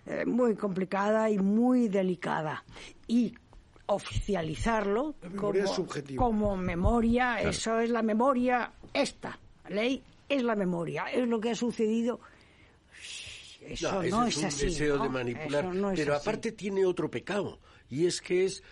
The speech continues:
Speaker 4: concentrar las energías en el pasado. La guerra civil terminó hace ochenta años. Oiga, yo lo que, lo que hablábamos antes, ¿qué pueden estudiar nuestros alumnos? ¿Cómo podemos,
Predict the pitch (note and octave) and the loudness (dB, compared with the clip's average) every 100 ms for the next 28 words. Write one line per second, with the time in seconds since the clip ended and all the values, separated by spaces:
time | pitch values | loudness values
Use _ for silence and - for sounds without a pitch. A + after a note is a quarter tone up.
0 | - - C#3 A2+ - A#2+ G#2+ C3+ E3+ F#3+ | -20 -6 -4 -4 -6 -6 -6 -6 -6 -4
1 | G#3 - D#3+ D3+ A#2 - G3 - F3 C#3 | -4 -4 -4 -4 -6 -4 -4 -2 -2 -2
2 | G2 F2+ F2 D#3+ G3+ G3+ A2+ D3+ G3 - | -4 -8 -8 -4 -2 -2 -4 -4 -6 -6
3 | F3+ G3 E3+ F3+ F#3+ G3 F3 F#3 - D3+ | -8 -6 -6 -4 -2 -2 -2 -4 -6 -8
4 | D3+ C#3+ F#3 G3 C3 A#2 - - - F3 | -6 -4 -2 -2 -4 -6 -10 -10 -6 -2
5 | G#3 C3+ G2 E3 F#3 F#3 F3 D3+ A#2+ A#2+ | 0 -2 -2 0 0 0 -2 -2 -6 -6
6 | A2 E3 G3+ F#3 F3+ F#3+ F#3+ B2+ - - | -2 0 0 0 -4 -2 -4 -4 -8 -12
7 | - E3 G3 G3 F3 D#3+ - E3 F3 F3 | -2 0 4 4 4 0 0 2 2 0
8 | C#3+ F3 B2+ A2+ D3 F#3 D#3+ A2+ - F#3 | 0 -4 -4 -2 -2 0 -2 -2 -2 -2
9 | F#3+ D#3 C#3+ F3 D#3 | -2 -2 -2 -2 -2